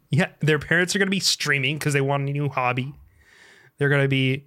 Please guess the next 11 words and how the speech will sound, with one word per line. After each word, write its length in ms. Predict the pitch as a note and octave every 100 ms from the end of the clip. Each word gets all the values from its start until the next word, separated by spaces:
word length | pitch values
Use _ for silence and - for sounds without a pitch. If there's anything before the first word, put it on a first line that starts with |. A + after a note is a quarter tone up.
| -
trying 460 | - - C3+ C#3+ C#3+
their 180 | C3+ C3
hand 540 | C3 C#3 C#3+ A#2+ B2
at 320 | B2+ B2+ A#2+ - _ - -
going 320 | D3 C#3+ C#3+
and 100 | C3
finding 420 | - C#3 C#3 C3 C3
new 160 | C3+
stream 420 | C3 - C#3 D3
decks 460 | C3+ A#2+ B2+ - -
and, 260 | A#2+ A#2